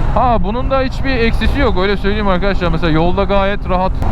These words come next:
Bakalım ya, şu Afrika'yı alalım. Afrika'yı da merak etmiyor değilim. Henüz bir Afrika T V'ne daha önce D C T'ye binine binmiştim. Bin yüzünü kullanmadım.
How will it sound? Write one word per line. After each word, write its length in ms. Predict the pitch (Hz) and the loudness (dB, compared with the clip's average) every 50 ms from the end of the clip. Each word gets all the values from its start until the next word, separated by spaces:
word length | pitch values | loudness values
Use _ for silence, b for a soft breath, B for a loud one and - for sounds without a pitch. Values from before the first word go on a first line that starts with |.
| - | 2
Bakalım 420 | - 180 - 277 277 302 302 - 262 | 2 2 2 0 0 -2 -2 -2 0
ya, 260 | 240 226 233 240 240 | 0 0 0 0 0
şu 180 | - - 202 190 | 0 0 0 0
Afrika'yı 420 | 196 196 - 220 - 262 262 277 | 0 -2 -2 -2 -2 0 0 0
alalım. 320 | 269 269 233 214 196 185 | 0 0 0 -2 -2 0
Afrika'yı 460 | 175 185 180 - - - 254 240 247 240 | -2 -2 -2 -2 -4 -2 -2 0 0 0
da 80 | 233 | 0
merak 340 | 220 208 214 226 233 226 233 | 0 0 0 0 0 0 -2
etmiyor 380 | 240 233 214 220 233 247 254 233 | -4 -4 -4 -2 -2 0 0 0
değilim. 260 | 240 233 226 208 190 | 0 0 0 2 2
Henüz 340 | 196 202 220 220 208 208 196 | 2 0 0 0 0 0 0
bir 200 | 220 208 202 202 | 0 2 0 0
Afrika 340 | 196 - 220 - 214 214 | 0 -2 -4 -2 -2 -2
T 120 | - 226 214 | -2 -2 -2
V'ne 220 | 220 220 226 208 | 0 0 2 2
daha 240 | 202 196 202 208 214 | 2 2 0 0 -2
önce 260 | 208 196 208 208 175 | -4 -4 -2 -2 -2
D 120 | 196 202 190 | 0 0 0
C 200 | - 220 220 - | 0 0 0 0
T'ye 380 | 220 220 220 226 220 214 180 | 0 0 0 0 0 0 0
binine 320 | 175 196 208 208 214 208 190 | 0 0 0 2 0 0 0
binmiştim. 500 | 190 175 165 160 151 - 160 156 151 151 | 0 0 0 0 -2 0 0 0 2 2
Bin 60 | 170 | 2
yüzünü 440 | 180 180 185 185 170 185 175 160 - | 2 2 2 2 2 2 0 0 0
kullanmadım. 600 | 190 185 185 185 196 196 190 170 156 165 185 | 0 0 0 0 0 0 0 0 0 0 -2